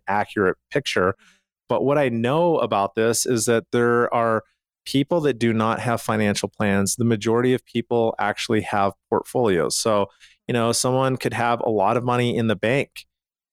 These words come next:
or they could just have a lot of money and just not spend it with that fear of running out of money.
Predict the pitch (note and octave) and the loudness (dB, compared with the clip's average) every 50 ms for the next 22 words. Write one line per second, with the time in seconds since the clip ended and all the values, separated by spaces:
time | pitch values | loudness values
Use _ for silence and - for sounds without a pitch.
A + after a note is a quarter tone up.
0 | _ - A2+ A2 A2+ A2+ A2+ A#2 A#2 - - A2+ G#2+ A2 - - A2+ G#2+ G#2 G#2+ | _ -4 -2 0 2 2 2 2 0 0 0 -2 0 0 -2 0 0 0 0 0
1 | A2 G#2 G#2 A2 G#2+ A2 G#2+ A2 A2 A#2 G#2 A2 A2+ B2 A#2+ A2 G#2+ G#2+ G#2 F#2+ | 0 0 -2 -2 0 0 2 2 0 0 0 0 0 0 0 0 0 -2 -2 -6
2 | _ - A#2+ A#2 G#2+ A#2 A2+ - - A2+ A2 A#2 A#2 - - - - - A#2+ A#2 | _ -2 -2 0 2 0 0 0 -2 -2 -2 -2 -2 -2 -4 -6 -4 -2 0 0
3 | A#2 A2+ G#2+ G2+ F#2+ - - _ - A#2 A2+ - - G#2+ F#2+ - - - - - | 2 2 2 2 2 0 -2 _ -2 0 0 0 0 0 -2 -2 -4 -8 -8 -4
4 | - A#2 A2+ G#2+ G#2+ G#2 - G#2 F2+ G2+ G2+ G2+ G#2 G#2 G2+ G2 G2+ - F2+ F#2 | 0 0 2 2 2 2 0 -2 -2 0 0 0 2 2 2 0 0 0 0 0
5 | G2+ B2 A#2+ - C3 C3+ C#3+ E3 F3 F#3 - | 0 0 -2 -2 -2 0 2 2 0 0 -2